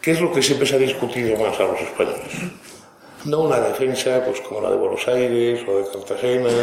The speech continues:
la de tal, sino un combate de barco contra barco, o si acaso, operaciones anfibias po-, ofensivas por nuestra parte, que son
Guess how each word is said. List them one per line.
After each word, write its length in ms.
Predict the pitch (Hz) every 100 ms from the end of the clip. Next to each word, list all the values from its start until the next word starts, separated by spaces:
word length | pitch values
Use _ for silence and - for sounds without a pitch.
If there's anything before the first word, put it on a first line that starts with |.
| 120 - - - - - -
la 100 | 107
de 100 | 107
tal, 280 | 107 123 120
sino 760 | - 131 127 120 - - - -
un 100 | -
combate 380 | - 139 151 160
de 80 | 143
barco 320 | 120 120 117
contra 300 | 104 107 -
barco, 920 | 117 120 120 131 131 131 135 104 98 - - - _ _ - - -
o 160 | 113
si 200 | 113 131
acaso, 540 | 113 113 127 127 - 143
operaciones 960 | 143 143 143 120 113 113 131 131 127
anfibias 680 | 113 104 - 131 127 127 120
po-, 340 | - 113 - -
ofensivas 600 | 113 120 104 131 120 113
por 160 | 120
nuestra 260 | 117 110 117
parte, 320 | 110 113 131
que 100 | 131
son 280 | - 117 117